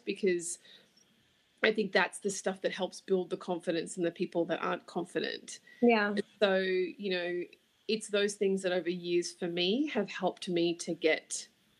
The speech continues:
Speaker 1: to where I am today. And, and it actually has been the people who've,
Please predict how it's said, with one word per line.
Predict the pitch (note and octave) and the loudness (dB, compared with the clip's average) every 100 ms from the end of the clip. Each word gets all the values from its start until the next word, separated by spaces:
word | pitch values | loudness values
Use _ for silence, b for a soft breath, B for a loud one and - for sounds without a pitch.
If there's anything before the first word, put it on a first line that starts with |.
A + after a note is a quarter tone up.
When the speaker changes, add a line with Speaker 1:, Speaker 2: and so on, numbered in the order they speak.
| _ _ _ _ | _ _ _ _
Speaker 1:
to | - G3 | 2 4
where | F#3 D#3+ | 6 2
I | D#3+ E3+ | -2 -2
am | G3 A#3 A#3+ | 0 -2 -4
today. | B3 B3 C4+ D4 C#4+ _ _ _ _ _ _ - | -4 -2 0 -2 -4 _ _ _ _ _ _ -2
And, | F3+ E3+ F3 F3+ - - | 0 0 -4 -8 -6 -2
and | A#3+ | 2
it | D4+ | 2
actually | E4+ - C4+ | 0 -2 0
has | C4+ C#4+ | 0 2
been | B3 | 0
the | F#3+ | -2
people | - G3 F#3+ F#3 | -2 -2 2 0
who've, | E3+ F#3 F3 F3 E3 | 2 2 2 -2 -6